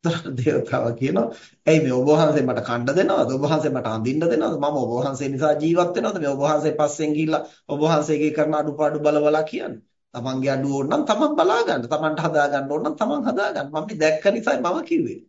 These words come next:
කියලා තව ටිකක් නිග්‍රහශීලීව කතා කරනවා. ඉතින් ඒකෙන් අර හාමුදුරුවෝ කොයිතරම් කම්පණයටපත් වුණාද කියනවනම් උන්වහන්සේ අධිකතර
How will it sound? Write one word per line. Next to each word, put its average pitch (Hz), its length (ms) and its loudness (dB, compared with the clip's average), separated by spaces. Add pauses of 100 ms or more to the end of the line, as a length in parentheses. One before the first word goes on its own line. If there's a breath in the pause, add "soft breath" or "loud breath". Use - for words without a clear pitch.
(920)
කියලා 139 260 -6
තව 147 180 -4
ටිකක් 196 260 0 (180)
නිග්‍රහශීලීව 151 1000 -4 (320)
කතා - 160 -10 (140)
කරනවා. - 240 -20 (320 soft breath)
ඉතින් 143 240 -10
ඒකෙන් 135 380 -6
අර 139 160 -6
හාමුදුරුවෝ 147 680 -6
කොයිතරම් 180 640 -2 (160)
කම්පණයටපත් 214 960 2
වුණාද 127 440 -4
කියනවනම් 117 460 -4 (580 loud breath)
උන්වහන්සේ 139 640 0 (220)
අධිකතර 190 800 2